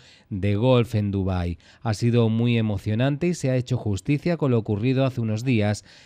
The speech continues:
en Hong Kong", subrayan en el texto dirigido al golfista Álvaro Quirós.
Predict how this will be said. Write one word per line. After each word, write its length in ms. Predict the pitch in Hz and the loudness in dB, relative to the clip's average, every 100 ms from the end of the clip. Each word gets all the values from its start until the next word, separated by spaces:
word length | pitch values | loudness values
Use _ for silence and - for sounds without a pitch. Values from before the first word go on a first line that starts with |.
| - | -6
en 140 | 101 | -4
Hong 280 | 90 98 98 | -2 -2 0
Kong", 320 | 98 117 90 78 - - | 2 2 2 -6 -18 -18
subrayan 540 | - 101 101 107 110 107 | -8 -4 0 0 0 0
en 100 | 95 | -2
el 120 | 90 | -4
texto 600 | 98 - - 104 98 95 | -6 -4 -2 0 0 0
dirigido 440 | 92 123 107 107 | 2 2 2 0
al 100 | 95 | 0
golfista 600 | 101 113 - 95 - 107 | 0 -2 -2 -4 -2 -2
Álvaro 320 | 95 90 87 85 | 0 -2 -6 -2
Quirós. 420 | 104 92 80 | -2 -2 -4